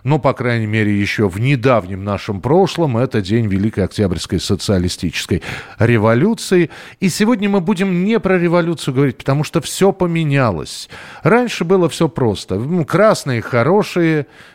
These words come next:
белые плохие. Сейчас, как принято говорить, не всё так однозначно. И вот, э,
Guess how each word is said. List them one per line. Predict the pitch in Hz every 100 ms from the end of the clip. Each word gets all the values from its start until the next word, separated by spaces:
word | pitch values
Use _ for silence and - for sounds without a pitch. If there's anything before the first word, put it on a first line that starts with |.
| -
белые | 90 147 185 160 143 131
плохие. | 117 101 110 110 - 92 67 - _ - - -
Сейчас, | - 165 160 233 220 - -
как | - 151 -
принято | 170 147 123 117
говорить, | 110 127 175 -
не | 151 165
всё | - - 156 190
так | 175 - 131 135 - - -
однозначно. | 123 104 113 110 98 101 76 - - _ - - -
И | 135
вот, | 135 202 247 - 196
э, | 190 175 165 147 127 117